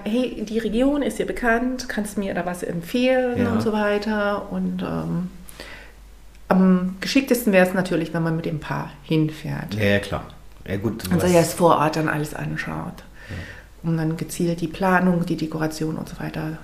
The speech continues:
Speaker 1: durchsprechen zu können.
Speaker 2: Und du gehst dann auch damit, wenn die heiraten?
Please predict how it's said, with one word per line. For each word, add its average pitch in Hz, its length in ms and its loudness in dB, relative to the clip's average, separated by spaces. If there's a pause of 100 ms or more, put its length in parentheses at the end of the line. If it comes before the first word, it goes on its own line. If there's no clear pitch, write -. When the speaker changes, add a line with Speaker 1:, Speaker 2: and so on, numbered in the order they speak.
Speaker 1:
durchsprechen 151 480 -4
zu - 160 -12
können. - 240 -12 (440)
Speaker 2:
Und 120 180 6
du 110 60 4
gehst 110 400 2
dann 165 120 8
auch - 200 2
damit, 95 500 0
wenn 120 140 4
die 123 140 0
heiraten? 139 520 0